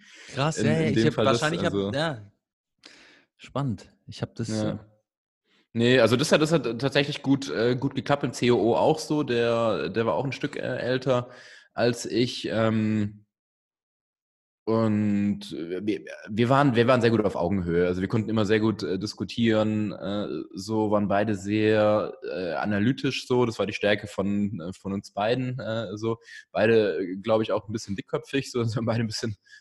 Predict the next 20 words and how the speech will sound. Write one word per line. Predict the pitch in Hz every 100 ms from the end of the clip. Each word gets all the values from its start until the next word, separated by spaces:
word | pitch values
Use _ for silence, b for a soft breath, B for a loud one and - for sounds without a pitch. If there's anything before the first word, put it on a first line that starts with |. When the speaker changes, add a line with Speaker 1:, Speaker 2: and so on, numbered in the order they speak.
| B
Speaker 2:
gelernt | 110 113 123 147
über | 139
die | 131 123
Zeit, | - 131 139
dass | 113
es | -
nicht | 120 107
immer | 117 117 101 110
zielführend | - 120 - 113 107
ist, | 113 -
äh, | 76 101 87
nur | 101 104 98
Recht | - -
haben | 135 131
zu | -
wollen | 113 120 143
am | 139
Ende | - 147 139
und | 143 135
irgendwie | 123 120 113